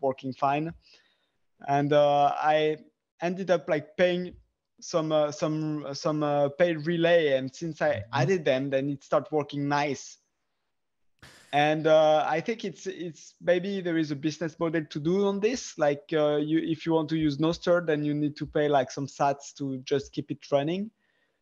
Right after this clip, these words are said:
Speaker 1: Maybe it can work. Uh, it, it just, like, it, it, it's a uncharted territory at this stage. I wa-, I was not confident on, on it at the beginning, but I see, like, eh,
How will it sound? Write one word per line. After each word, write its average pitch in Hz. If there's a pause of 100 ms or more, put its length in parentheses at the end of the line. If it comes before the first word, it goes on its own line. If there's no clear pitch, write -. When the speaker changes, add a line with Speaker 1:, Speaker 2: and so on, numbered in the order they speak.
(280)
Speaker 1:
Maybe 180
it 208
can 165
work. 175 (240)
Uh, 143
it, 151
it -
just, 196
like, 165 (140)
it, 170
it, 175
it's -
a 190 (160)
uncharted 190 (160)
territory 165
at 131
this 139
stage. 135 (220)
I 151
wa-, 185
I 180
was 180
not 180
confident 196
on, 190
on 185
it 190
at 180
the 175
beginning, 185
but 170
I 151
see, 175
like, 156
eh, 151